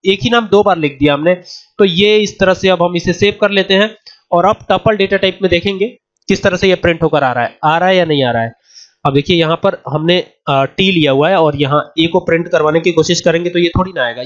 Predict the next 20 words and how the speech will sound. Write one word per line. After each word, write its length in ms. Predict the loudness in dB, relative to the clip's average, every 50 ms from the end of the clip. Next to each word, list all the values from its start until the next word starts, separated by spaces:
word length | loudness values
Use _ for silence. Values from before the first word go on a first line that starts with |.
| -4
यहाँ 120 | -2 -2 -2
पे 120 | -2 -4
टी 140 | -6 -6 -6
कर 200 | -4 -4 -6 -6
देता 200 | -6 -6 -4 -4
हूँ, 100 | -4 -4 -6 -12 -16 -14 -12 -12 -14 -14 _ _ -2 -2
अब 160 | -2 -2 -2
यहाँ 340 | -4 -2 -2 -2 -2 -2 -2
पे 200 | 0 2 2 2
इसे 180 | 2 0 -2 -2
save 200 | 0 0 -2 -2 -4
कर 100 | -4 -4
लेता 220 | -4 -2 -2 -2
हूँ। 80 | -4 -2
अब 300 | -2 -2 -2 -2 -4 _ _ _ _
ये, 240 | -2 0 0 0 0 -2 -4 _ _ -4
अ, 140 | -2 -2 0
run 200 | 0 -2 -2 -2
करवाया 400 | -2 -2 0 0 0 0 0 0
हमने, 220 | 0 0 -2 -2